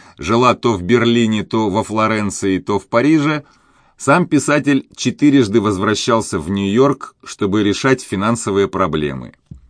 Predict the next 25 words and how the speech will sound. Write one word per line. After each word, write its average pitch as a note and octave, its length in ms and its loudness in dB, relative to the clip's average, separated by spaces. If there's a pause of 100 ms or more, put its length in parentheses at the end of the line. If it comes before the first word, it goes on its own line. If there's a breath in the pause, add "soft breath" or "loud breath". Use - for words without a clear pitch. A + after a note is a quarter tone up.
(420 soft breath)
В - 80 -20
сентябре B2+ 460 0
тысяча C3 360 -2
восемьсот A#2 420 -2
девяносто G#2 420 -4
третьего A#2+ 600 0 (440 loud breath)
он D3 320 2
снимал C3+ 640 2
в - 260 -12
Players B2 580 2
Club A#2+ 360 2 (240)
номер A#2 380 0
за G#2+ 160 -4
полтора A2+ 500 0
доллара G#2+ 480 -2
в - 80 -12
сутки. - 580 -8 (880)
Роджерс – C3+ 580 0 (340 soft breath)
выписал B2+ 580 2
ему G2+ 280 -2
чек - 420 -2
на G2+ 160 -2
восемь B2 340 0
тысяч G#2 360 -6
долларов, F#2 720 -2